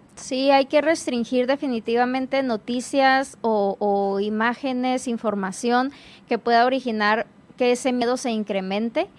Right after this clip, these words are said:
Eh, también es importante que nos mostremos disponibles afectivamente. ¿Qué quiere decir?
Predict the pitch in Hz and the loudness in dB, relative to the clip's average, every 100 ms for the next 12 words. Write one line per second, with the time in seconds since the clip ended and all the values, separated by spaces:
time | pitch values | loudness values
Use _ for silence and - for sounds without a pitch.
0 | - - - - 233 233 233 240 233 233 | -20 -20 -16 -2 0 2 2 0 0 0
1 | 247 269 302 254 240 226 254 262 254 247 | 0 0 0 0 0 0 0 -2 -2 -2
2 | 233 214 233 220 226 247 262 262 - 226 | -4 -4 -2 -2 0 -2 -2 -4 -4 -4
3 | 208 220 233 262 285 302 - 233 - 226 | -2 -2 -2 2 0 0 -4 -4 -4 -10
4 | - 233 226 240 247 277 302 359 349 233 | -4 -2 0 2 0 0 0 0 0 -2
5 | 247 254 240 - 277 311 | 0 0 0 -2 -4 -6